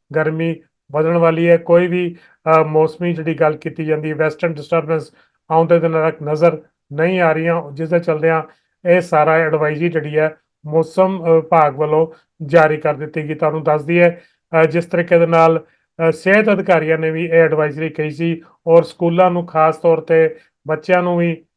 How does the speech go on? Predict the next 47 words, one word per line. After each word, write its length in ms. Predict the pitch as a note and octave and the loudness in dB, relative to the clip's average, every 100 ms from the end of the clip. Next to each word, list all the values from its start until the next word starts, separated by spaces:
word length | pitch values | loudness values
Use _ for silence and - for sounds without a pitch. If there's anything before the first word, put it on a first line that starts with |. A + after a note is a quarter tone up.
| _ | _
ਇਹ 100 | E3 | -6
ਕਹਿਣ 240 | E3 E3 | 0 0
ਨੂੰ, 180 | E3 D#3 | 2 -4
ਅਹ, 260 | D#3 D#3+ D3+ | -8 -12 -12
ਕਿਹਾ 320 | C#3+ D#3 D#3 | -4 0 0
ਗਿਆ 220 | D3 D#3 | 0 -2
ਸੀ 160 | D3 E3 | -2 -8
ਕਿ 300 | D#3 E3 D#3+ D#3 _ _ | -2 0 0 -2 _ _
ਬੱਚੇ 420 | D#3 D3+ E3+ E3+ E3 | -10 -6 2 2 2
ਇਸ 200 | D#3+ E3 | -10 -8
ਲੂ 220 | D#3 D#3+ | -4 0
ਦੇ 120 | D#3+ | 0
ਪ੍ਰਕੋਪ 440 | D#3 D#3+ D#3+ D3+ - | -2 -4 -2 -4 -4
ਤੋਂ 100 | D3+ | -4
ਬਚ 200 | D3 C#3+ | -2 -4
ਸਕਣ। 400 | E3 D3+ E3 E3 _ _ _ | -8 -6 -6 -6 _ _ _
ਵੱਖ-ਵੱਖ 460 | D#3+ E3+ F3 F3+ F3 | 0 0 2 0 0
ਐਡਵਾਈਜ਼ਰੀਆਂ 520 | E3 D3+ D3+ C#3+ E3 | -4 -2 -2 -2 -4
ਜਿਹੜੀਆਂ 260 | E3 D#3 D#3 | -2 -4 -4
ਨੇ, 180 | D#3 C3+ _ _ - | -6 -8 _ _ -8
ਉਹਨਾਂ 200 | F3+ F3+ | -2 2
ਵੱਲੋਂ 180 | F3 | 0
ਜਾਰੀ 300 | D#3+ D#3 D3 | 2 -2 -2
ਕੀਤੀਆਂ 280 | C#3+ D3 D#3 | -8 -10 -10
ਗਈਆਂ 160 | D3+ D3+ | -6 -6
ਨੇ, 160 | D3 C3+ _ _ | -6 -12 _ _
ਪਰ 260 | - F3 E3+ E3+ _ _ | 2 2 2 -6 _ _
ਸਮੇਂ 400 | - F3 F3 G#3 | -4 -2 0 0
ਦੀ 120 | G#3 | 0
ਤਬਦੀਲੀ 460 | G#3 F3+ C#3+ E3 E3+ | 0 -2 0 -4 -2
ਦੀ 60 | |
ਜਿਹੜੀ 180 | E3 D#3+ | -2 -4
ਮੰਗ 320 | D#3+ D#3 D#3 | -2 -4 -4
ਕੀਤੀ 320 | C#3+ D#3+ D#3+ E3+ | -8 -14 -8 -2
ਜਾ 180 | D#3+ | -2
ਰਹੀ 100 | D3 | -2
ਸੀ 80 | D#3 | -6
ਕਾਫੀ 280 | E3 D3 D3+ | -6 -6 -4
ਸਮੇਂ 260 | C#3 D#3 D#3 | -6 -4 -2
ਤੋਂ, 400 | D#3 D#3 - _ _ | -4 -4 -10 _ _
ਪੰਜਾਬ 340 | D#3+ D3+ D#3 | -4 0 0
ਸਰਕਾਰ 360 | D#3 E3+ E3 D#3 | 0 -4 -2 -2
ਨੇ 60 | D#3 | -2
ਹਾਲੇ 160 | D3+ | -4
ਤੱਕ 280 | D3+ D#3+ D3 | -4 -6 -8
ਸਮੇਂ 360 | - D3+ E3 D#3+ | -10 -6 -4 -4
ਦੀ 260 | D#3 D3+ | -6 -8